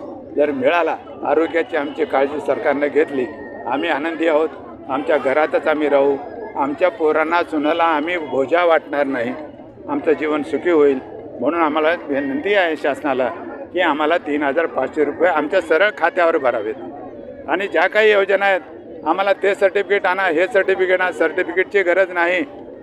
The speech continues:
आधार कार्ड आमचं सगळ्यात मोठं सर्टिफिकेट आहे, त्याच्यावरती त्यांनी डायरेक्ट आम्हाला,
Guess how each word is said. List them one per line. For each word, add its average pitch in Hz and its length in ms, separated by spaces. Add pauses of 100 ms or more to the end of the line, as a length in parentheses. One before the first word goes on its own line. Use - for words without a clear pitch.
आधार 185 360
कार्ड 190 300
आमचं 180 240
सगळ्यात 170 440
मोठं 180 260
सर्टिफिकेट 170 540
आहे, 165 140 (400)
त्याच्यावरती 185 560
त्यांनी 190 260
डायरेक्ट 175 380
आम्हाला, 175 300